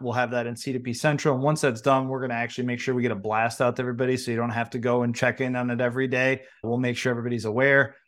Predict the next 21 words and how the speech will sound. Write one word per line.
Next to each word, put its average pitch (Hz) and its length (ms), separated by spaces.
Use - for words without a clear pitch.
For 127 120
those 123 240
that 123 100
are 113 40
using 117 420
Eight 110 260
Digit, 110 480
they'll 110 140
automatically 104 640
have 104 260
that 101 240
'cause 98 140
we'll 107 160
work 101 260
with 120 220
Chris 120 240
and 95 120
his 107 200
team 90 240
over - 200
there. - 300